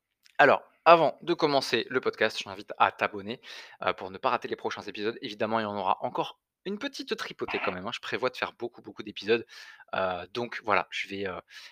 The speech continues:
je vais, heu, je vais t'inviter quand même à t'abonner. Et donc, quelles sont ces techniques ? Quelles sont ces techniques de gamification utilisées dans les sous-marins ?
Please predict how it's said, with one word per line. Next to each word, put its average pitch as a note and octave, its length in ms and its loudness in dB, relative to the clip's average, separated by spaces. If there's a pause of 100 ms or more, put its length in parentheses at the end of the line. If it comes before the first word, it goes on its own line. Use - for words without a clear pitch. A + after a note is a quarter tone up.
(160)
je - 160 -10
vais, F#2+ 180 -10
heu, - 100 -8
je - 80 -14
vais F#2 60 -14
t'inviter - 340 -10
quand G2 100 -6
même F#2 100 -8
à F#2 60 -10
t'abonner. - 260 -10 (580)
Et D3 100 10
donc, F3+ 360 2
quelles E3+ 200 6
sont D#3+ 420 -2
ces - 160 -8
techniques ? - 440 -6
Quelles C3 100 -10
sont D#3 100 -6
ces - 100 -8
techniques C3+ 240 -4
de A#2+ 40 -10
gamification A#2 640 -2
utilisées A2 340 -10
dans A#2+ 100 -6
les G2+ 60 -6
sous-marins ? F#2+ 360 -6